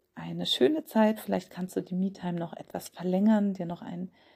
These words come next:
Tee oder Kaffee gönnen oder ein paar Son-, Sonnenstrahlen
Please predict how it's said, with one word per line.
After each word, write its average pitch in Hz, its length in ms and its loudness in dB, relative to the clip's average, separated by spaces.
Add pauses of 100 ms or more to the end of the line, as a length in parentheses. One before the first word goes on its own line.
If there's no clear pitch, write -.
(200)
Tee 196 340 4
oder 175 220 2
Kaffee - 380 -2
gönnen 165 500 0
oder - 260 2
ein 180 220 0
paar - 180 -2
Son-, - 280 2
Sonnenstrahlen 185 920 6